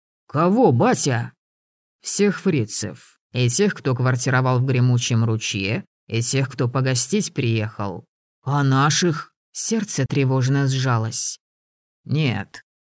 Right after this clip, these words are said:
наших не тронул. Уж не знаю, сколько там в этих головах разума, но явно побольше, чем у обычной собаки. Остальных ребят Шура из усадьбы увела ещё до того, как там всё началось.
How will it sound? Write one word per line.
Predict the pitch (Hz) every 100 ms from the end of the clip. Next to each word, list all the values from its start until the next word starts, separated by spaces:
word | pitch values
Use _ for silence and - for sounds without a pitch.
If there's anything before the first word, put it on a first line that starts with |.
| _
наших | 110 123 170 - 165 139
не | 170
тронул. | 165 180 139 104 82 - _ _
Уж | 123 131 139
не | 139
знаю, | 123 123 180 190
сколько | - 160 139 131
там | 131 135
в | 131
этих | 135 131 127
головах | 135 131 131 127 120
разума, | 127 190 123 117 90 87 _ _
но | - 113
явно | 113 190 202 156
побольше, | 139 131 127 127 131
чем | 120 127 123
у | 123
обычной | 120 123 - 120 120
собаки. | - 120 113 104 - - 110 - _ _ _ _ -
Остальных | 139 127 139 135 185 226 139
ребят | 117 107 101
Шура | - 156 147 147
из | 143
усадьбы | 143 190 208 131 117
увела | 123 127 127
ещё | 123 123 127
до | 123 123
того, | 123 123
как | 123 120
там | - 120 117
всё | - 120 113 95 76 60 57
началось. | 110 165 185 190 175 104 - - -